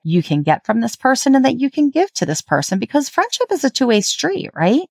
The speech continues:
You can't just expect your ex to be non-judgmental and then you can throw things back. Like, you're gonna have to make sure that that is a two-way street.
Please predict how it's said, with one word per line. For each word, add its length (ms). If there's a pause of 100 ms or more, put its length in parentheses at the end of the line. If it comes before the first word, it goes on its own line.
You 180
can't 300
just 180
expect 480
your 180
ex 300
to 100
be 140
non-judgmental 800
and 100
then 140
you 100
can 160
throw 220
things 320
back. 520
Like, 240
you're 320
gonna 200
have 240
to 120
make 200
sure 420
that 200
that 200
is 140
a 60
two-way 320
street. 520